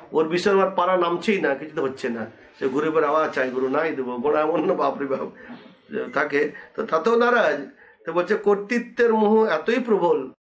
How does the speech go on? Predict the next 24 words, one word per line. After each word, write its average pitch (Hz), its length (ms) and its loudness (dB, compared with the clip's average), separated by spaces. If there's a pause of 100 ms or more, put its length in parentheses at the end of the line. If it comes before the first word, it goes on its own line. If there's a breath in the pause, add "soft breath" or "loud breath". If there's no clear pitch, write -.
(960)
যে 139 200 -10
সেটা 170 180 -10
কর্ম 143 460 -2
নাশ, 156 300 -4
মানে 139 280 0 (340 loud breath)
নিষ্কাম 143 380 -4
কর্ম 156 240 -2
করতেই - 300 -6
পারছি - 300 -6
না, 120 80 -2
ভগবত 127 360 -2
বুদ্ধিতে 139 300 -2
করতে 135 280 -4
পারছি 135 200 -2
না, 135 80 -6
এত 160 160 -6
কর্তৃত্ব 156 460 -4
প্রবল।" 127 200 -4
গুরুদেব 175 340 -2
বলছেন, 143 200 -4
"কর্তৃত্ব 165 440 -4
মানে 175 160 4
এতই 208 220 2
প্রবল।" 220 400 2